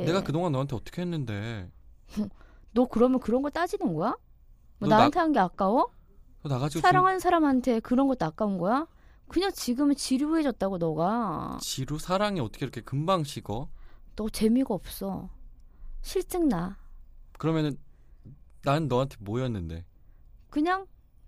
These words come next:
Speaker 2: 내가 심심할 때 같이 노는 존재? 그러니까 그냥 놔줘.
Speaker 1: 어.
Speaker 2: 나 놔줘.
Speaker 1: 나 사랑하긴 했어.
Speaker 2: 하, 그때는 했었어.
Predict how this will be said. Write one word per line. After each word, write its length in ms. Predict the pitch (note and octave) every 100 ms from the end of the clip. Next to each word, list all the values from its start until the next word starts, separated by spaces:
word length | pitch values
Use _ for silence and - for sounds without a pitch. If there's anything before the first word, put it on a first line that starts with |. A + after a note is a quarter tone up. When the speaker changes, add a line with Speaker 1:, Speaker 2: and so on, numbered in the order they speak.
| -
Speaker 2:
내가 220 | B3+ C#4+
심심할 420 | D4+ E4 D#4 D#4 D4+
때 260 | C#4 B3+ - -
같이 220 | - A3+ A3+
노는 240 | A3+ A#3+
존재? 360 | G#3 F#3+ C4 E4+ - - - _ _ - - - - _ - - -
그러니까 180 | - C4+
그냥 180 | D4+ C4
놔줘. 320 | F3+ G3+ G#3
Speaker 1:
어. 260 | G3 F#3+ -
Speaker 2:
나 140 | G#3 G3
놔줘. 420 | F3+ F3+ G3+ F#3 - -
Speaker 1:
나 100 | G2
사랑하긴 480 | G2 C3 D3 B2 -
했어. 400 | A#2+ - - C#3 - - - - - - -
Speaker 2:
하, 520 | - - - - -
그때는 380 | - - D4 C#4
했었어. 480 | - B3 - G#3+